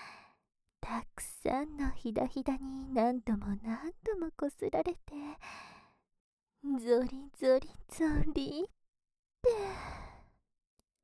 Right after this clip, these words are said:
それだけじゃありません。刺激が単調にならないように、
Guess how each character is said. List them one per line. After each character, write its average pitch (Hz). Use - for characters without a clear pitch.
そ 294
れ 277
だ 330
け 381
じ -
ゃ 392
あ 330
り 302
ま 311
せ -
ん。 -
刺 -
激 208
が 220
単 233
調 254
に 262
な 254
ら 294
な 302
い 262
よ 277
う 269
に、 311